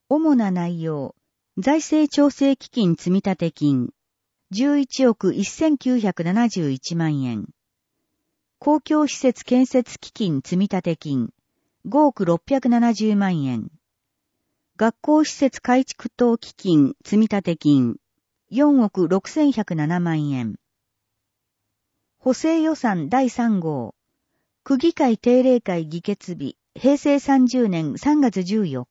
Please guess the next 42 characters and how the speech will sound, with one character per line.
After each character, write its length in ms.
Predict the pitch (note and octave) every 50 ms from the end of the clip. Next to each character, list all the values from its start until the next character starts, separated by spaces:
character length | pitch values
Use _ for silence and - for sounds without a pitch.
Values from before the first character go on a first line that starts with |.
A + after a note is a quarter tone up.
| _ -
日。 160 | - A2+ - _ _ _ _ _ _ _ _ _ _ _ _ _ -
補 120 | A#3 A#3
正 280 | - - D#4 D4+ D4 C4
額、 400 | A3+ G3+ F#3 - - D#3 C3 - _ _ _ _ _ _
四 280 | - A3 C4+ D4+ D#4 D4
十 240 | - D4 D4 C#4+ C4
億 200 | A3 - - D3+
九 220 | - - C4 C#4
千 240 | C4 - C#4 A#3+ F3
五 80 | D#3 D#3+
百 240 | F#3 G3 - -
万 260 | G3 G3 F#3+ E3+ C#3+ C3+
円。 280 | C3 A#2+ A#2 G#2+ - _ _ _ _ _ _ _ _ _ _ _ _ _ _ _ -
主 200 | C4 D4 D#4 D4+
な 160 | C4 A#3 G#3
内 280 | G3 F#3 F#3 F#3 F3+ E3+
容、 320 | E3+ E3 D#3 C#3 - - _ _ _ _ _ _ _ -
公 220 | - D4 D4+ D4+
共 260 | - - D#4 D#4 D4+
施 100 | - -
設 260 | - C#4+ C4+ - -
建 220 | - - B3+ B3+ B3+
設 280 | - B3+ A#3+ - -
基 140 | - - -
金 240 | - G#3 F#3+ E3 D3
積 260 | - - F#3 G3 G3+
立 280 | - G#3 F#3+ - E3+ E3
金、 360 | - - D3 C#3 C#3 A#2+ - _ _ _ _ _ _ _ _
百 300 | _ - A#3 - - D#4
四 240 | D#4 D#4 D#4 D#4+ C#4+
十 180 | A3+ A3+ A3 G#3+
七 340 | G#3 G3+ G3+ G#3 G#3+ G3+ F#3+
億 280 | F3+ - - D3+ - -
九 180 | - - D4 D4+
千 260 | - - D#4 D4 B3
六 140 | G3+ F3+ E3+ _
百 240 | - E3+ E3 E3 F#3
二 140 | G#3 B3
十 200 | A#3+ G#3+ F#3+ D#3+
三 280 | D3+ - E3 D#3+ E3 D#3+
万 240 | D#3+ D3+ D3 C#3+ C3+
円。 280 | C3 B2 A#2 G#2 -